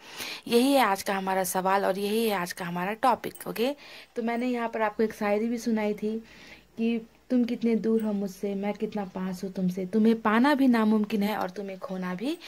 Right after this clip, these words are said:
नामुमकिन है। तो ऐसे ही सिचुएशन में आप हो कि ना ही आप उन्हें पा सकते हो और ना ही आप उन्हें खोना चाहते हो, है ना? तो आज देख लेते हैं कि क्या आपके पर्सन आपके साथ नज़दीक क्या फिर से बढ़ाते हैं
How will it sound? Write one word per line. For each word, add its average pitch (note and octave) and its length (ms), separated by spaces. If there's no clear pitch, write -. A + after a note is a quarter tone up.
नामुमकिन F#3+ 540
है। F#3 220
तो G3 120
ऐसे A3 300
ही C4 140
सिचुएशन A3 440
में G#3 140
आप G3 320
हो G#3 160
कि A#3 80
ना A3+ 180
ही A#3+ 160
आप G#3+ 240
उन्हें G#3 200
पा G3+ 180
सकते G3+ 340
हो F#3+ 140
और G3+ 160
ना G3 140
ही G#3+ 140
आप F#3+ 220
उन्हें F#3+ 160
खोना G3 340
चाहते F3+ 380
हो, E3+ 220
है F#3 60
ना? A#3 140
तो - 80
आज A#3+ 220
देख A#3+ 220
लेते A#3+ 280
हैं A3+ 140
कि A3+ 120
क्या A3+ 220
आपके G#3 240
पर्सन G#3 600
आपके G#3+ 320
साथ G#3 300
नज़दीक F#3+ 460
क्या G3+ 140
फिर G3+ 180
से G3+ 180
बढ़ाते F3+ 460
हैं A3 200